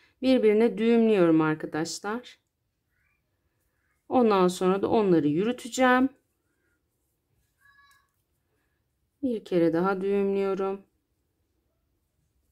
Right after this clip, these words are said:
Evet, birazcık yürütelim bu iki ipimizi. Ondan sonra da ipimizi keserek çiçeğimizin birini tamamlamış olduk. Şimdi ufağının yapımına geçeceğim.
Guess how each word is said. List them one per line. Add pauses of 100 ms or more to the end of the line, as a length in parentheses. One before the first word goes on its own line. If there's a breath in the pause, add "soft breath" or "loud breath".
(920)
Evet, (120)
birazcık
yürütelim
bu
iki
ipimizi.
Ondan
sonra
da
ipimizi
keserek (1040)
çiçeğimizin
birini
tamamlamış
olduk.
Şimdi
ufağının
yapımına
geçeceğim.